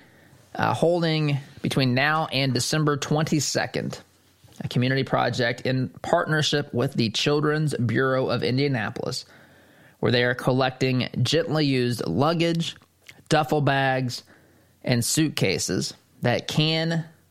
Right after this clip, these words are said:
optionally be filled with small toys, coloring supplies, toiletries, clothes, shoes,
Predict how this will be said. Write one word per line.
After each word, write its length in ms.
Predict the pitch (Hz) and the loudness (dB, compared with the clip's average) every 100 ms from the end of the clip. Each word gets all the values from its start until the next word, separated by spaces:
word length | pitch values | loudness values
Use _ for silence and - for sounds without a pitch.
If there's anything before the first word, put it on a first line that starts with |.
| _ - | _ -2
optionally 680 | 143 170 - 165 151 147 143 | 0 0 -2 0 2 2 2
be 120 | 131 | 0
filled 340 | 127 143 139 | 0 0 2
with 140 | 127 113 | 0 -2
small 380 | - 135 139 139 | 0 0 0 0
toys, 600 | - 139 135 135 135 - _ _ - | 0 0 0 0 -4 -10 _ _ -2
coloring 440 | 131 135 135 135 | 2 2 2 0
supplies, 600 | 123 123 131 127 123 120 | -2 0 2 2 2 -2
toiletries, 720 | - 131 135 131 - 131 123 | -2 0 2 0 0 0 0
clothes, 600 | - 131 131 127 127 - - - _ _ _ _ | 2 2 2 0 -2 -6 -14 -20 _ _ _ _
shoes, 720 | - - 127 127 123 117 - | -6 -2 0 0 -2 -4 -8